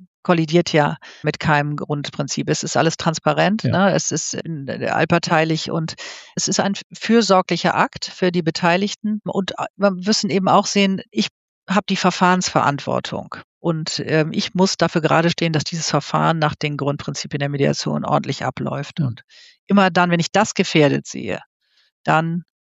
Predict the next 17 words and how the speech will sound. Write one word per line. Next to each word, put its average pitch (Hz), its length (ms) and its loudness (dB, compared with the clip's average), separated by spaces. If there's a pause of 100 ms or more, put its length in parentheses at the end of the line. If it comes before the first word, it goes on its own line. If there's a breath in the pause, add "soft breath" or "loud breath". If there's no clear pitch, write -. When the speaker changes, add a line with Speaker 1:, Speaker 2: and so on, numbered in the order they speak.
Speaker 1:
denke 143 180 -2
ich - 60 -14
darüber 143 320 2
nach, 139 320 -2
wie 151 220 -8
es - 140 -4
weitergehen 156 420 2
soll 160 120 2
mit 165 120 -2
der 165 80 4
Mediation. 175 500 4
Solange 180 280 2
ich 170 60 -2
das - 220 0
nicht 208 280 0
gefährdet 143 480 -2
sehe, 151 340 -2